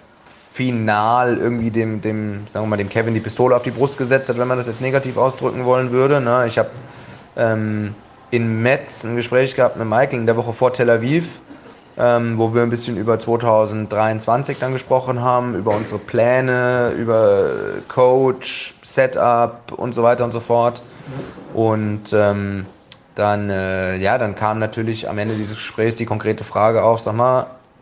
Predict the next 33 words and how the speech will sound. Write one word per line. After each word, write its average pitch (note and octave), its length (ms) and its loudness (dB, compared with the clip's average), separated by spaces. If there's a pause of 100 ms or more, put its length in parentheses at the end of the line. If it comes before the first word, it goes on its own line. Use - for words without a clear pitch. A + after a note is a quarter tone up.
(340)
also - 200 0
erstmal A2+ 280 2
spielen B2+ 200 -2
wir B2 80 2
überhaupt A2+ 200 2
weiter, B2 400 0
ne, A#2+ 160 0
bevor A#2+ 300 0
wir A#2 80 0
jetzt A2+ 160 -4
hier A#2+ 160 0
irgendwie A#2 480 -2
Coaches B2+ 400 0
besprechen B2+ 560 -2
und A#2 80 -4
was A#2+ 140 0
weiß G#2+ 120 -6
ich A#2+ 140 -8
was A#2+ 160 0
und A#2 140 -8
Turnierpläne, B2 680 -2 (360)
spielen C3 400 0
wir A#2 140 4
eigentlich A2+ 320 0
nächstes A#2 320 -6
Jahr G2 120 0
weiter?“ G#2+ 360 0
Und F#2+ 100 -6
dann, G#2 220 -2 (640)
ähm, G2 420 -2 (220)
ja, G2+ 160 0
so G2+ 140 -4
gesehen G#2+ 640 0